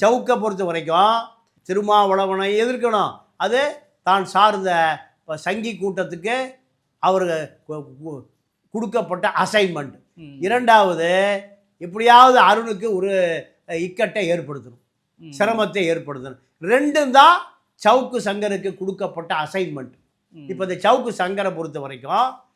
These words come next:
Speaker 1: நீங்க ஒரு விஷயத்தை தெரிஞ்சுக்கணும். இவர் ஒரு போலியான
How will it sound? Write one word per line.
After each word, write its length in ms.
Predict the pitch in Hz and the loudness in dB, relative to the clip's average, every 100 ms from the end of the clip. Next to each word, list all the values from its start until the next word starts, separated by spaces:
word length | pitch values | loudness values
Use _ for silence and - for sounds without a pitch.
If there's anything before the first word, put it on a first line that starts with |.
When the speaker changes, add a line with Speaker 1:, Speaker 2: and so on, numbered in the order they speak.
| _ - | _ -14
Speaker 1:
நீங்க 240 | 165 156 151 147 131 - _ _ | -8 -4 -2 -2 -4 -8 _ _
ஒரு 200 | 165 190 | -8 -4
விஷயத்தை 360 | 185 226 214 196 | -4 -6 -8 -6
தெரிஞ்சுக்கணும். 480 | 175 180 165 143 | -6 -6 -8 -10
இவர் 500 | 151 202 262 285 - _ _ - | -4 4 6 4 -2 _ _ -10
ஒரு 320 | 180 170 _ | -8 -8 _
போலியான 680 | 214 277 277 254 233 233 | 0 0 0 2 4 4